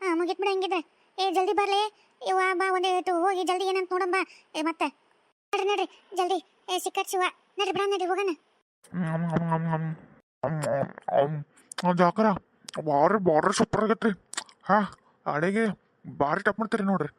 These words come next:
Speaker 2: ನಮ್ ಲಕ್ಷ್ಮಿಗ್ ಒಂಚೂರು ಹೇಳ್ಕೊಡ್ರಿ ಹೆಂಗ್ ಮಾಡ್ಬೇಕಂತಂದು. ಆ, ನಮ್ ಮನ್ಯಾಗೂ ಮಾಡ್ತಾ, ನಮ್ ಸೊಸಿ ಆಮೇಲೆ ನನ್ ಹೆಂಡ್ತಿ ಒಂದ್ ಉಪ್ಪಿರಲ್ಲ, ಒಂದ್ ಖಾರ ಇರಲ್ಲ, ಒಂದ್ ಹುಳಿ ಇರಂಗಿಲ್ಲ, ಹಂಗ್ ಮಾಡ್ತಾ.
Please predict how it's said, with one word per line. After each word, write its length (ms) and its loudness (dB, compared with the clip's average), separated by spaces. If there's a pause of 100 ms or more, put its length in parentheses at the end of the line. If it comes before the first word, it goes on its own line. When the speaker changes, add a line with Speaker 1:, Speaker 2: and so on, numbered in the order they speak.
(280)
Speaker 2:
ನಮ್ 440 0
ಲಕ್ಷ್ಮಿಗ್ 300 0
ಒಂಚೂರು 220 0
ಹೇಳ್ಕೊಡ್ರಿ 400 0
ಹೆಂಗ್ 220 -2
ಮಾಡ್ಬೇಕಂತಂದು. 600 -2 (380)
ಆ, 140 -4
ನಮ್ 200 -4
ಮನ್ಯಾಗೂ 240 0
ಮಾಡ್ತಾ, 320 2 (340)
ನಮ್ 380 -8
ಸೊಸಿ 360 0
ಆಮೇಲೆ 240 0
ನನ್ 160 -2
ಹೆಂಡ್ತಿ 300 -4 (240)
ಒಂದ್ 140 -4
ಉಪ್ಪಿರಲ್ಲ, 320 -2
ಒಂದ್ 200 0
ಖಾರ 220 0
ಇರಲ್ಲ, 140 -2
ಒಂದ್ 160 -2
ಹುಳಿ 160 0
ಇರಂಗಿಲ್ಲ, 340 -4
ಹಂಗ್ 160 -4
ಮಾಡ್ತಾ. 220 -4